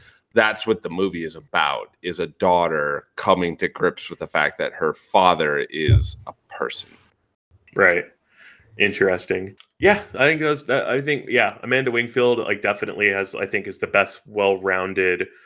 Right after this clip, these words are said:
Speaker 2: portrayal of, you know, narcissistic mother who doesn't have the competence or the means to be,
Speaker 1: Oh.
Speaker 2: uh,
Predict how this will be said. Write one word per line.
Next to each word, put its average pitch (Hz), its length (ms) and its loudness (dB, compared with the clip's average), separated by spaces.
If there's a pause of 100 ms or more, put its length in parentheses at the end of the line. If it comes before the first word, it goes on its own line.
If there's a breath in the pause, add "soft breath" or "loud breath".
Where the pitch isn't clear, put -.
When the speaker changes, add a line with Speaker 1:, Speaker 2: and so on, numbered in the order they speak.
(180 soft breath)
Speaker 2:
portrayal 98 640 2
of, 87 200 0 (280)
you 123 120 -10
know, 98 240 -4 (200)
narcissistic 110 800 -2
mother 92 320 -2
who 95 180 -8 (360 loud breath)
doesn't 180 260 4
have 123 240 0
the - 80 -4
competence 107 720 -2
or 98 60 0
the 90 80 -8
means 92 500 -2
to - 140 -8
be, 90 360 -6 (260 loud breath)
Speaker 1:
Oh. 220 180 6
Speaker 2:
uh, 85 640 4